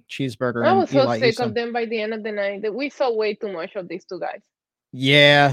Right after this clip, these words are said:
Speaker 1: they kinda were all over the place. I'll tell you who was still over, though, is Cheeseburger. I mean, that was, it,
Speaker 2: Mm-hmm.
Speaker 1: I was really surprised at how big of a pop he got. Um, as popular as ever.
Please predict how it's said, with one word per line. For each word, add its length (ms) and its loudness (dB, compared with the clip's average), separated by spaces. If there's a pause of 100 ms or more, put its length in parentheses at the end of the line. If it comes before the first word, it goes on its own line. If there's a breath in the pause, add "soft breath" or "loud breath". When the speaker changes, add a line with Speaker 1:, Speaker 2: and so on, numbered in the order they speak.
Speaker 1:
they 180 4
kinda 260 4
were 280 4
all 140 4
over 220 -2
the 80 -2
place. 340 -6
I'll 140 4
tell 160 8
you 160 6
who 160 4
was 180 2
still 240 4
over, 300 2
though, 180 -2
is 140 -8
Cheeseburger. 720 -6 (200)
I 120 -8
mean, 180 -4
that 140 2
was, 180 -2 (120)
it, 600 -12
Speaker 2:
Mm-hmm. 100 -4
Speaker 1:
I 120 6
was 180 0
really 240 4
surprised 640 -2
at 100 -4
how 160 -2
big 180 -2
of 120 -4
a 40 -6
pop 380 -6
he 80 -10
got. 300 -8 (180)
Um, 440 -8 (200)
as 140 -8
popular 460 -4
as 100 -6
ever. 340 -4